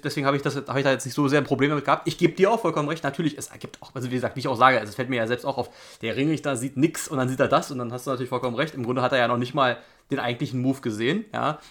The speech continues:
also den, den, die, die, die, den Regelbruch. Ähm, ja, vollkommen richtig. Wie gesagt, es, äh, ja, ich bin gespannt, wir haben ja noch ein anderes Match. Äh, mal gucken, wo wir, wo wir da, wo wir uns da auch noch befinden. Äh, äh, wie gesagt, ja, der Ausgang war irgendwo klar.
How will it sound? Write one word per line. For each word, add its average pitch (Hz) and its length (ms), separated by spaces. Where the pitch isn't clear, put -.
also 123 120
den, 120 300
den, 117 180
die, 120 220
die, 117 160
die, 117 160
den 120 140
Regelbruch. 135 560
Ähm, 135 440
ja, 131 220
vollkommen 139 300
richtig. 156 280
Wie 240 100
gesagt, 247 280
es, - 140
äh, 208 260
ja, 214 300
ich - 200
bin 262 120
gespannt, 285 360
wir 202 120
haben 247 80
ja 277 60
noch 202 120
ein 202 60
anderes 208 260
Match. - 260
Äh, 165 160
mal 160 100
gucken, 185 220
wo 165 140
wir, 156 220
wo 160 100
wir 151 140
da, 160 220
wo 143 120
wir 151 100
uns 147 120
da 190 80
auch 196 100
noch 127 140
befinden. 147 380
Äh, 143 200
äh, 127 120
wie 147 160
gesagt, 151 400
ja, 123 140
der 123 180
Ausgang 151 320
war 135 80
irgendwo 135 220
klar. 147 420